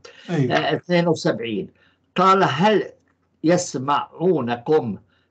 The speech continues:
Speaker 2: إذ تدعون؟" آه، آه، آه، آه، آه، اسمعوا.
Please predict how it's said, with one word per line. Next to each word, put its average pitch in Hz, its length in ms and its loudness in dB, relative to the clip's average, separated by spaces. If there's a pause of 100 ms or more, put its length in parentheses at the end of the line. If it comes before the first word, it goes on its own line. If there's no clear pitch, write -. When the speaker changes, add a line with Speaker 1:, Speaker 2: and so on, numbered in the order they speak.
(200)
Speaker 2:
إذ 139 300 0
تدعون؟" 123 720 -2
آه، 120 260 -8 (840)
آه، 131 240 -6 (760)
آه، 120 60 -6 (840)
آه، 127 500 -6 (760)
آه، 117 320 0
اسمعوا. 107 360 -10